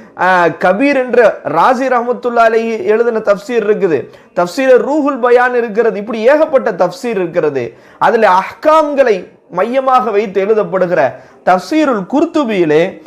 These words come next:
இந்த வசனத்தினுடைய சிறப்பை குறித்து சொல்கிற போது அலி ரலியல்லாஹு சொன்ன ஒரு கருத்தை பதிவு செய்கிறார்கள்.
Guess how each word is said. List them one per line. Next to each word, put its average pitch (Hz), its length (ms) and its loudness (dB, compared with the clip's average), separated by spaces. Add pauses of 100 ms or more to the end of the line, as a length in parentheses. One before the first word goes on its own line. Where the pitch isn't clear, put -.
(120)
இந்த 269 380 2
வசனத்தினுடைய 226 960 0
சிறப்பை 262 560 0
குறித்து 208 360 -4
சொல்கிற 175 400 -4
போது 170 500 0 (200)
அலி 254 300 2
ரலியல்லாஹு 233 520 2
சொன்ன 202 420 -4
ஒரு 170 180 -2
கருத்தை 196 440 2
பதிவு 170 320 0
செய்கிறார்கள். 123 680 -6